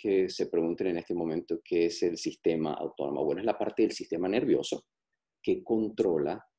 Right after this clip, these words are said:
y regula los órganos internos, tanto como el corazón, el estómago, los intestinos, pero que no requiere ningún esfuerzo consciente de nosotros.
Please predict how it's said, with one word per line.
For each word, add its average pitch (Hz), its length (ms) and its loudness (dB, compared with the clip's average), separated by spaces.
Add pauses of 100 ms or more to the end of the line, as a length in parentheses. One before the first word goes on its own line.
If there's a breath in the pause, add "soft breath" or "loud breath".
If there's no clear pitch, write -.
(120)
y - 120 -6
regula 92 500 2
los 78 220 -2
órganos 85 300 -6
internos, 82 560 -4 (140)
tanto - 300 -18
como 69 500 -12 (340)
el - 140 -20
corazón, 113 960 6 (340)
el - 100 -12
estómago, 101 580 6
los 67 160 -2
intestinos, 101 680 0 (460)
pero 101 160 0
que 196 80 0
no 208 80 0
requiere 131 500 -2
ningún 110 300 0
esfuerzo - 380 -6
consciente 95 480 -2
de 98 80 -2
nosotros. - 460 -10